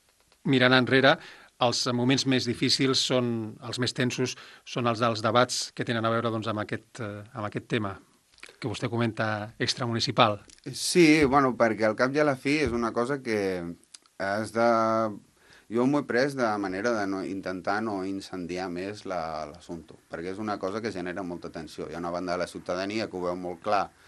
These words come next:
Speaker 2: en blanc, per dir-ho així, i una altra banda de la ciutadania que ho veu també molt clar en negre. Llavors, bueno, penso que el deure dels, dels representants públics és posar una mica de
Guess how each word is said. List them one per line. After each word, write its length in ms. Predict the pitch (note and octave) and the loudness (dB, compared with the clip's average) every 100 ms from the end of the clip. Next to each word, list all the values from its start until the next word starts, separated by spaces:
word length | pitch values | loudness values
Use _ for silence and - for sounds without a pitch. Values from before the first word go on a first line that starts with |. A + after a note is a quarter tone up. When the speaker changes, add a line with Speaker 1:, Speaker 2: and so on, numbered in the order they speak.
| - - | -20 -14
Speaker 2:
en 140 | F#2 F2+ | -10 0
blanc, 360 | A2+ - - _ _ | 0 0 -12 _ _
per 140 | D#2+ E2+ | -12 -8
dir-ho 160 | F#2 | -6
així, 220 | G2+ B2+ C3 | -6 -6 -4
i 60 | |
una 160 | A2 F#2 | -4 -4
altra 120 | F#2+ | -2
banda 220 | F#2+ G2 | -2 -4
de 60 | G2+ | -4
la 80 | A2 | -4
ciutadania 480 | G2+ G#2+ G#2+ A#2 | -6 -6 -4 -4
que 80 | C3 | -2
ho 80 | G#2+ | -2
veu 160 | F2+ E2+ | -4 -4
també 240 | G2 G#2+ | -8 -6
molt 220 | A#2 B2+ B2 | -6 -6 -4
clar 180 | G#2+ C#3 | -6 -4
en 100 | G#2 | -6
negre. 320 | F2 E2 D#2 - _ - - _ - | -6 -8 -12 -16 _ -20 -20 _ -8
Llavors, 300 | F#2 F#2+ A#2 | -4 -2 -2
bueno, 240 | G#2+ G2+ E2+ | -2 -4 -4
penso 320 | F2+ F#2 A2 | -6 -8 -8
que 80 | G#2 | -4
el 160 | F#2+ | -2
deure 320 | F#2 G2+ G#2+ A2 | 0 0 0 -2
dels, 540 | F#2+ F2 E2+ D#2 D#2 | -2 -4 -6 -10 -10
dels 120 | E2 | -12
representants 520 | D2+ E2 F2+ F2+ G2+ - | -12 -12 -12 -10 -10 -8
públics 400 | A2 G#2+ A#2+ F#2 | -8 -6 -6 -8
és 120 | E2+ | -14
posar 260 | F#2 E2+ F2 | -12 -10 -8
una 80 | |
mica 200 | F2 E2 | -8 -6
de 100 | D#2+ | -6